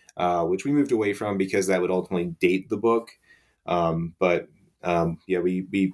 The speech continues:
sorted through all those materials and came to gameplay, player, or sorry, player experience, narrative,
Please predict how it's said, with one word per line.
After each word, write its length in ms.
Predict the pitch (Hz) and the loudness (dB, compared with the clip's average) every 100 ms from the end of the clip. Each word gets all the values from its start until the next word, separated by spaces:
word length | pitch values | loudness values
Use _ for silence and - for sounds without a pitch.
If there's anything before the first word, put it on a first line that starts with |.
| _ | _
sorted 360 | - - 120 113 | -6 0 2 2
through 140 | 110 | 0
all 120 | 101 101 | 0 0
those 140 | 98 | -2
materials 480 | 95 101 95 92 90 | -4 2 4 4 0
and 100 | 92 | -2
came 300 | 92 87 85 | 0 0 -2
to 400 | - 87 87 85 | -2 0 0 -2
gameplay, 580 | 92 95 90 87 85 82 | 0 0 0 -2 -2 -2
player, 340 | 90 87 90 | 0 0 0
or 80 | - | -2
sorry, 260 | - 80 82 _ | -2 -2 -2 _
player 200 | 117 113 | -2 0
experience, 720 | 104 - 95 92 90 - - - - | 0 -2 0 0 0 -4 -6 -12 -2
narrative, 600 | 95 90 85 85 80 | 2 2 2 0 -2